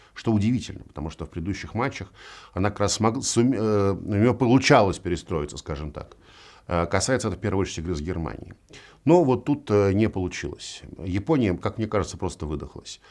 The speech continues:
А Хорватия, при том, что команда уже явно не молодая, э, её лидеры не молоды, но опыта хватило для того, чтобы разумно разложить силы по дистанции. Плюс, конечно, замечательный вратарь на пенальти, причём, что характерно, вратарь-герой появился ровно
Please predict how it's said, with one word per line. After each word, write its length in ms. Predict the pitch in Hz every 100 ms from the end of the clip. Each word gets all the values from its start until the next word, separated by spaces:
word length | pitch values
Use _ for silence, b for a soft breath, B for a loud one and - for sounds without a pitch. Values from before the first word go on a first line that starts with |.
| B B B
А 240 | - 95 95
Хорватия, 640 | 101 123 160 - 113 92
при 160 | 80 85
том, 160 | 92
что 160 | - -
команда 500 | 90 87 78 80 69 -
уже 280 | 98 90 80
явно 520 | 85 82 98 92 76
не 160 | 80 87
молодая, 600 | 90 104 135 165 160 B B B B -
э, 260 | 92 90
её 220 | 92 104 113
лидеры 360 | 147 131 127
не 120 | 113
молоды, 540 | 113 117 101 87 90 90
но 280 | 95 160 160
опыта 400 | 135 120 98 -
хватило 420 | 90 - 127 107
для 100 | 85
того, 160 | 90
чтобы 260 | 101 85 78
разумно 500 | 78 73 95 90 85 - 87
разложить 400 | 82 85 82 80
силы 220 | 78 73
по 100 | 73
дистанции. 420 | 76 - - -
Плюс, 180 | 101 131
конечно, 420 | 95 101 92 90 b b -
замечательный 480 | 87 87 101 95
вратарь 260 | 82 82 78
на 80 | 85
пенальти, 400 | 101 131 156 87
причём, 200 | - 92
что 140 | -
характерно, 440 | 82 90 - 131 98
вратарь-герой 560 | 90 87 76 98 131
появился 360 | 131 85 87 87
ровно 360 | 85 82 78